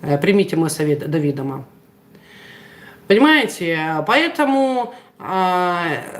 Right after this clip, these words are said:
э, Д Б Р уже об этом говорит откровенно. То есть, э, человек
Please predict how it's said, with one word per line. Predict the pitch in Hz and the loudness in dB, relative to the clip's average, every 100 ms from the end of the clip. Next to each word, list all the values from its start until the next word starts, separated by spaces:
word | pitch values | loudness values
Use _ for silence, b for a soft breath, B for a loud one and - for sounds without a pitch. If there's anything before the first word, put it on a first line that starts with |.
| - - - - - - - - | -14 -14 -16 -18 -20 -20 -18 -6
э, | 185 196 | 2 2
Д | 180 226 | 4 4
Б | 285 330 | 6 4
Р | 247 | 2
уже | 202 220 | -2 -2
об | 190 | -2
этом | 208 196 | -4 -4
говорит | 185 190 185 185 - - - - | -2 -2 -2 -6 -14 -16 -16 -12
откровенно. | - 185 - 220 208 277 262 214 | -4 -4 2 2 4 2 2 0
То | 208 226 220 | 0 2 4
есть, | 208 - - 147 | 4 0 -8 -6
э, | 180 | -6
человек | 175 - 214 226 226 233 190 - | -6 -4 -2 -2 -2 0 0 -2